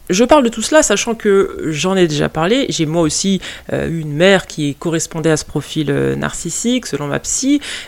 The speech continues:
Euh, moi aussi, je suis empathique, j'ai fait le test, vous savez, qui est proposé en entreprise par la nasa, qui a été créé par la nasa pour les astronautes.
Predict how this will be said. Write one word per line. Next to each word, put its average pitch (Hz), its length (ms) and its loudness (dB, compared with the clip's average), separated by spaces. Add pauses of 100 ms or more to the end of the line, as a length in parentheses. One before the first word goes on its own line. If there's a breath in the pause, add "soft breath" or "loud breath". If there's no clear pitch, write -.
Euh, 151 180 -2
moi 185 140 0
aussi, 196 420 0
je 165 80 -2
suis 147 220 -6
empathique, 226 720 2
j'ai 160 100 -2
fait 160 140 -4
le 151 60 -6
test, 170 320 2
vous 147 80 -8
savez, 160 320 0 (400 loud breath)
qui - 120 -6
est 151 40 2
proposé 156 340 -4
en 151 60 -2
entreprise 160 420 -4
par 147 120 -4
la 139 100 0
nasa, 156 560 2
qui - 80 -4
a - 20 -2
été 135 140 -4
créé - 180 -2
par 147 140 -2
la 139 100 2
nasa 147 400 0
pour 147 180 -8
les 135 140 -6
astronautes. 165 540 2